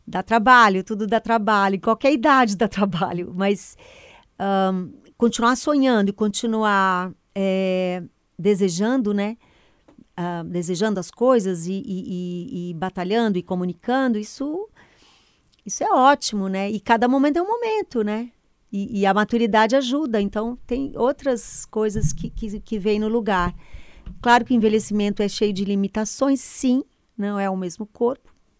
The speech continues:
E eu acho que o envelhecimento tem fases também. Eu acho que é, eu me considero na infância do envelhecimento, no iniciozinho, né? Mas que,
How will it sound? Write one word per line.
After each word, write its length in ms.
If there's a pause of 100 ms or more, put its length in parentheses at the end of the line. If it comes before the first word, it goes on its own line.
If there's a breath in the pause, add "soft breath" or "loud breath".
(200)
E 40
eu 60
acho 160
que 40
o 40
envelhecimento 480
tem 120
fases 580
também. 360 (640)
Eu 160
acho 220
que 80
é, 120
eu 240
me 120
considero 440
na 80
infância 540
do 80
envelhecimento, 840
no 80
iniciozinho, 840
né? 160 (680 loud breath)
Mas 600
que, 320